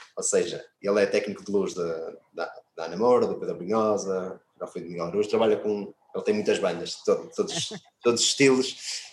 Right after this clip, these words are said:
Speaker 1: É a pessoa que mais, que mais bandas deve fazer neste momento, que ele às vezes tem dez concertos no mesmo dia.
Speaker 2: Bolas!
Speaker 1: Muitos artistas diferentes. Faz, faz muitos,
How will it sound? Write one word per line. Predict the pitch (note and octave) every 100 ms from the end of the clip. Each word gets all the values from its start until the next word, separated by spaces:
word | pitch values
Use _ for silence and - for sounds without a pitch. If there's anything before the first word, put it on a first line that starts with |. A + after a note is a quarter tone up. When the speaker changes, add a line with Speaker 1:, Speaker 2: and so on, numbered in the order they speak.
| -
Speaker 1:
É | A#2+
a |
pessoa | A#2+ - B2 A#2+
que | B2
mais, | A#2 A#2 A2+
que | - -
mais | A2+ A2+
bandas | A#2 A2+ A2
deve | G#2+ G#2+
fazer | - G#2
neste | G#2+ G2+ -
momento, | A2 A2
que | G#2+
ele |
às | G2+
vezes | G2 G2+
tem | - G#2
dez | G2+ G#2
concertos | - G2+ G#2+ -
no | -
mesmo | G3 G#3
dia. | G3+ G#3 G#3 -
Speaker 2:
Bolas! | G3+ B3 A3 B3+ - - A#4 - F4+
Speaker 1:
Muitos | A#2 B2
artistas | A#2 A2+ -
diferentes. | G#2+ - F#2+ -
Faz, | C3 G#2+
faz | G#2+
muitos, | A#2+ A2+